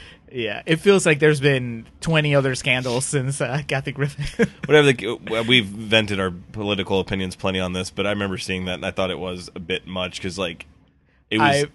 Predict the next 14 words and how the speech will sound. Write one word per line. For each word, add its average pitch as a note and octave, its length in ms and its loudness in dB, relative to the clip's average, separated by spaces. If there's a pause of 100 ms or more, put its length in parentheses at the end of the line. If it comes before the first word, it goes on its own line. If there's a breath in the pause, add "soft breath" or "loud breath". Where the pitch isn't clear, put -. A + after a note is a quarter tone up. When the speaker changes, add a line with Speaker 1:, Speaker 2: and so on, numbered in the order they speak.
Speaker 2:
insanely A2 600 0
detailed G#2 540 2
and F#2 140 -6
grotesque. F2+ 640 -8 (140)
Speaker 1:
I D#3+ 100 6
think G3+ 220 0
the F#3 80 0
reason D3 300 2
it C#3+ 100 0
feels D3 260 2
like C3+ 160 0
it's C3 160 -4
been C3 220 -2
longer, C#3 500 -2